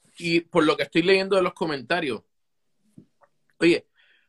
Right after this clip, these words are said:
Molina, como jode con los vaqueros, está jodiendo con el W B C. Mano, no, no creo que sea tanto, Leán. No creo que sea tanto. Sí, sí.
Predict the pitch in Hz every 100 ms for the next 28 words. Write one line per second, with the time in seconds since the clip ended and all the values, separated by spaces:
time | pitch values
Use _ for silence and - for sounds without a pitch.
0 | _ 120 120 135 165 151 139 123 117 139
1 | 151 160 156 147 143 143 175 156 143 147
2 | 143 151 143 135 131 135 131 123 123 120
3 | 156 185 165 160 170 170 208 208 190 208
4 | 175 131 139 165 170 131 123 151 _ 123
5 | 131 139 165 - 160 139 147 143 - _
6 | _ _ _ - 165 180 - - - 180
7 | 190 202 196 185 165